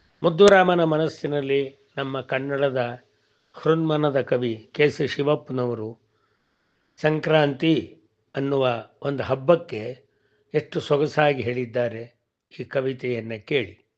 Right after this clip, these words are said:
ಈ ಚೌಪದಿಯನ್ನು ಕೇಳಿದಾಗ ನನಗೆ ರೇಣುಕಾ ಶಿವಕುಮಾರ್ ಅವರ ಯುಗಾದಿ ಕುರಿತ ಆ ಚೌಪದಿಯು ಕೂಡ ನೆನಪಿಗೆ ಬರುತ್ತೆ. ನವರೀತಿ ನವವಿಧಿಯ ನೋಡು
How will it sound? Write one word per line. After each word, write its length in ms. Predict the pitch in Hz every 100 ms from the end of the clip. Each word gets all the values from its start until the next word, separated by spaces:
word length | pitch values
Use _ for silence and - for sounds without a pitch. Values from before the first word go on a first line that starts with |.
| _ _ _ _ -
ಈ 80 | 147
ಚೌಪದಿಯನ್ನು 720 | - 170 165 175 151 135 127
ಕೇಳಿದಾಗ 600 | 123 165 165 135 131 110 110 123 - _ _ _ _ _ _ -
ನನಗೆ 300 | 143 135 127
ರೇಣುಕಾ 440 | 123 147 147 139 131
ಶಿವಕುಮಾರ್ 680 | - 131 135 131 127 127
ಅವರ 240 | 120 120 117 110 110 _ _ _ -
ಯುಗಾದಿ 400 | 147 170 175 165
ಕುರಿತ 400 | 165 139 135 131 120 117 -
ಆ 60 | 131
ಚೌಪದಿಯು 640 | 127 139 135 135 127 123 110
ಕೂಡ 240 | 135 127 113 123
ನೆನಪಿಗೆ 440 | - 131 123 127 120
ಬರುತ್ತೆ. 420 | 113 110 - 104 _ _ _ _ _ _ _ _ _ _ _ _ _ _ _ _ _ - - - -
ನವರೀತಿ 680 | 135 160 160 170 180 170 185
ನವವಿಧಿಯ 680 | 160 147 160 156 147 170 175
ನೋಡು 380 | 165 143 170 170